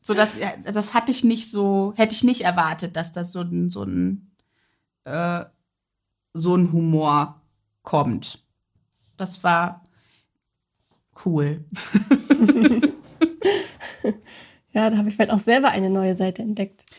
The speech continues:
Speaker 1: Und das habe ich aber jetzt die ganze Zeit. Also jedes Buch, was ich dann jetzt neu kriege, denke ich,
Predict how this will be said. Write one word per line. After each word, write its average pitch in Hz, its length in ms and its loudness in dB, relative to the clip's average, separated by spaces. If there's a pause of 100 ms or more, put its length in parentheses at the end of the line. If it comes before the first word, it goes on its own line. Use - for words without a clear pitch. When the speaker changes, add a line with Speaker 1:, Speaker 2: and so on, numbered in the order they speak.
(220)
Speaker 1:
Und 247 160 4
das 269 200 2
habe 339 140 -2
ich 311 140 -4
aber 294 100 0
jetzt 269 220 0
die 254 80 -2
ganze 233 260 0
Zeit. 277 280 0
Also 208 200 -2
jedes 269 360 -4
Buch, 254 240 -12
was 233 160 2
ich 214 100 -8
dann 196 160 2
jetzt 196 240 -4
neu 196 240 0
kriege, 247 240 -6
denke 196 200 -4
ich, - 40 -20